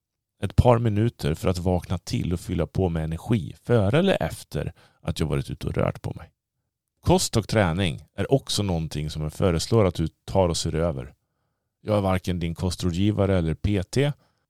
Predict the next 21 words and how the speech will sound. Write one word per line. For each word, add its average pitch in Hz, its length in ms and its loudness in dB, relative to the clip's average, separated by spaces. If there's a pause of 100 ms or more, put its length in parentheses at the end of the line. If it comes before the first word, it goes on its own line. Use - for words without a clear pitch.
(220)
men 117 200 0
det 110 80 4
var 101 120 4
efter 113 300 2
att 104 160 -2
jag 98 80 2 (180)
tog 104 160 -2
tag 120 380 2
i 98 40 0
de 101 240 -2
bitarna 98 480 -6
jag 85 140 -2
började 82 540 -2
ta - 240 0
mig 101 180 2
upp, - 240 -2 (260)
oftast - 500 -6
innan 82 180 -2
sex - 260 -6
på 98 140 -8
morgnarna. 73 380 -10